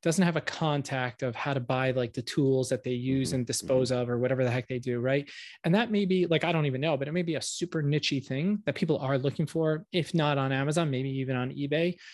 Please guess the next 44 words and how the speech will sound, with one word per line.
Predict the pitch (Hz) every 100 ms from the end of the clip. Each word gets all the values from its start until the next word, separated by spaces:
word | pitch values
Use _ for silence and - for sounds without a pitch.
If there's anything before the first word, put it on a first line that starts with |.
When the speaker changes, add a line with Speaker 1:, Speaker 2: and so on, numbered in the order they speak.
| - -
Speaker 2:
Yeah. | 82 -
Speaker 1:
and | 156
something | 147 147 143
to | 131
that | 131 139
net | 180 - -
effect. | 131 202 143 - - -
And | 160
now | 170
you | 160 139 202
have, | 156 175 165 151 - _ -
like, | 143
an | 135
advantage, | 127 123 143 127 - -
right? | 123 147
You | 143
have | 151
a | 139
differentiating | 120 170 170 156 - 139 131 131 123
factor. | 135 131 139
You | 135 147
may | 143
be | 135
able | 131
to | 139
buy | 127 131
it | 131
at | 123
cheaper, | - 143 143 135 127 127
who | 170 175
knows | 143 139 -
what, | 120 -
right? | 135 135 135 - - - - - -
And | 160 147 139 135 135 - -
in | 180 160
that | 151 202
case, | 151 139
I'd | 139 -
say, | 139
"Hey, | 131 170
like, | 135 127
why | 131 135 139
not | 139 135
make | 143 131